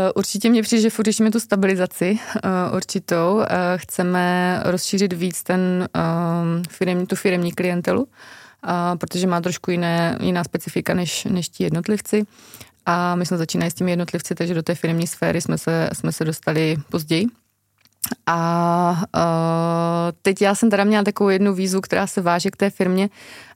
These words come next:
Eh, jsem založila ještě asociaci imigračních poradců, eh, protože nám i s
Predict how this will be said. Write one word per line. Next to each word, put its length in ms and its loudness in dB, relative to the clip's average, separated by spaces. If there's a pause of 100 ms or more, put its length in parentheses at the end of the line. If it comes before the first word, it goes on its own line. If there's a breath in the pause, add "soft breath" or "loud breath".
Eh, 300 0
jsem 160 -2
založila 400 0
ještě 240 -4
asociaci 640 -2
imigračních 600 -2
poradců, 500 0 (800 soft breath)
eh, 180 0
protože 420 -2
nám 280 2 (920)
i 80 -2
s 60 -8